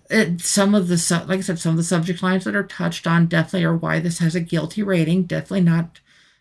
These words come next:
appropriate for the youngest of ears on that. But they reconnect, and it's like, okay, why did they split in the first place? And they touch on those reasons. And then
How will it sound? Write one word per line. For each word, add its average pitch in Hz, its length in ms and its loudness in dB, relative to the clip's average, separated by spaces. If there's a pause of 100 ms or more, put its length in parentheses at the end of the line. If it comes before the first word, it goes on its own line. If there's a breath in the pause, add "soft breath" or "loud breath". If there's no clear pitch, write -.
(120)
appropriate 190 560 -2
for 208 100 -2
the 196 120 -2
youngest 180 480 2
of 226 180 -6
ears 196 640 0
on 170 220 4
that. 196 400 -2 (840 soft breath)
But 233 280 0 (160)
they 226 380 0
reconnect, 220 600 2
and 175 140 6
it's 165 160 2
like, 180 180 -2
okay, 196 340 0
why 165 800 0
did 156 260 -4
they 160 120 2
split - 360 -4
in - 40 -8
the 165 80 -2
first 220 320 -4
place? 151 260 -6
And 156 80 -4
they 156 80 -2
touch 170 400 -6
on 156 220 0
those 160 320 0
reasons. 139 480 -10
And 175 160 4
then 165 240 2